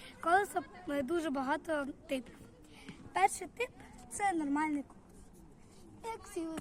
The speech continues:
привикли. Другий тип — це більш як в, в акробатиці.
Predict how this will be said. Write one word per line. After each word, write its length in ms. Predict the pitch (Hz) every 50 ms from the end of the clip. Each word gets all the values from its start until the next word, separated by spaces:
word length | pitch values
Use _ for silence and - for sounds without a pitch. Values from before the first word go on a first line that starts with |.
| -
привикли. 220 | - 320 294 254 - - - - - - - - - - - - - - - - - - - - - - - - -
Другий 340 | 285 311 440 427 392 403 381
тип — 200 | - - 311 311 - - -
це 300 | - - - 349 339 330 - 415 - -
більш 220 | 277 262 320 320
як 280 | 269 302 302 285 - 262
в, 300 | 254 269 285 - - 254
в 80 | 254
акробатиці. 960 | 285 - - - 285 285 247 247 - - - - - - - - - - -